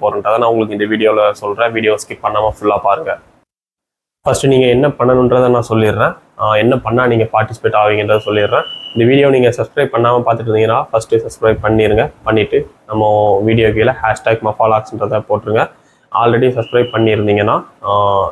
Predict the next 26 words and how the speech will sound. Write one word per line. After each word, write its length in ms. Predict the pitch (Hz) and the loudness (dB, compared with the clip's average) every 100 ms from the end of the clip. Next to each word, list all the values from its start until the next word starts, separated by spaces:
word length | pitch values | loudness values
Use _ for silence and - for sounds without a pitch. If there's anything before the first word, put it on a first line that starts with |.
| 104 | -2
வெறும் 380 | 104 113 107 107 | 0 2 0 -2
ஹேஷ்டேக் 360 | 110 107 110 104 | -4 -4 -4 -2
மஃபாலாக்ஸ் 460 | 104 117 113 107 - | -2 0 2 0 -2
மட்டும் 160 | 104 110 | -4 -2
போட்டா 280 | - 107 104 | -4 -2 -2
போதும், 340 | 101 104 147 - _ _ | 0 0 0 -4 _ _
நீங்க 460 | 113 107 107 104 101 | -2 0 2 0 0
பார்ட்டிசிபேட் 440 | 104 110 - 110 107 | -2 -2 -2 -2 0
ஆவீங்க. 380 | 107 104 101 120 - - _ _ _ _ _ - - - - - - - | 2 2 2 0 -2 -10 _ _ _ _ _ -12 -12 -12 -18 -20 -6 0
ஓகேடா, 420 | 143 123 117 143 143 - | 2 2 2 2 0 -4
இதை 120 | 123 120 | -2 0
சொல்லிட்டேன். 400 | 117 110 123 131 - | 0 0 -2 -4 -8
ஆஹ், 180 | 104 110 | -6 -2
என்ன 200 | 107 117 | 0 0
ப்ராடக்ட், 640 | 123 - 120 117 113 123 123 | 0 0 0 0 0 2 2
என்ன 180 | 113 120 113 | 2 2 0
கொடுக்க 220 | 113 113 | 0 0
போற? 220 | 110 110 120 - - _ _ | 0 0 0 -2 -12 _ _
நிறைய 280 | 123 117 117 | -2 0 2
பேர் 120 | 120 | 2
உன் 220 | 117 117 113 | 2 2 0
சேனல்ல 300 | 113 113 110 107 | -2 0 0 0
பாத்தீங்கன்னா, 680 | 107 104 107 110 113 110 107 | -2 -2 0 0 0 0 0
பைக் 200 | 110 107 | -2 -2
ரிலேட்டடா 400 | 110 107 104 113 | -2 -2 -2 -2
இருக்காங்க, 340 | 107 101 101 | -2 -2 -2